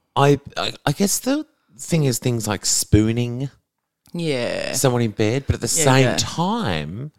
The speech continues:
Speaker 1: I hate sharing my bed.
Speaker 2: Yes.
Speaker 1: So that's what I mean about it can't be neg-, like, that's a negative and a positive 'cause
Speaker 2: Mm.
Speaker 1: it's like, get out of my bed.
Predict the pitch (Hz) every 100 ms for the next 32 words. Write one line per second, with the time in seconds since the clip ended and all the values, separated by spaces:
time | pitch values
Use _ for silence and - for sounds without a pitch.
0 | _ - - - - 117 - - 107 95
1 | 90 95 92 - - 170 226 190 - -
2 | - _ _ _ _ _ - 110 131 143
3 | 143 135 117 104 - - 110 101 101 101
4 | - 98 - 113 101 - 101 104 95 98
5 | - 95 - 123 110 107 90 107 156 156
6 | 143 110 98 - 110 107 98 98 98 85
7 | 90 - -